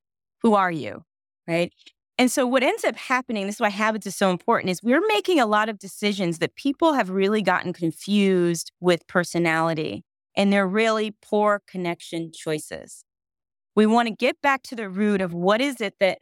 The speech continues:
who am I and how can I align with my values, and let that drive your choices. Now, what's great about this is once you've listened and you've observed, you can better align with values, because now you're not just making choices based on old ways, habits, the way you grew up, what your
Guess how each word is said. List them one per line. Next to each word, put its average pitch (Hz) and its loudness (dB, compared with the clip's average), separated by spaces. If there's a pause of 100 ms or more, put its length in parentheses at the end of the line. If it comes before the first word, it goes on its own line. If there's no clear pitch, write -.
who 262 -2
am 208 0
I 170 -2
and 165 -2
how 180 0
can 208 -10
I 190 -2
align 170 0
with 165 -4
my 160 0
values, 185 -2 (540)
and 208 2
let 226 2
that 202 -2
drive 180 0
your 170 -4
choices. - -6 (100)
Now, 190 2
what's 180 -2
great 320 2
about 214 0
this 180 -4
is 170 -14
once 208 0
you've 220 -2
listened 208 -2
and 175 0
you've 170 -2
observed, 180 0 (400)
you 220 0
can 208 -4
better 240 2
align 214 0
with 180 -6
values, 220 -2
because 196 -6
now 190 2
you're 247 0
not 208 2
just 190 -4
making 185 0 (220)
choices 214 0
based 185 -2
on 170 2
old 165 0
ways, 170 -2
habits, 170 -4
the 160 -10
way 165 2
you 165 2
grew 160 -2
up, 170 2
what 139 -10
your 160 -10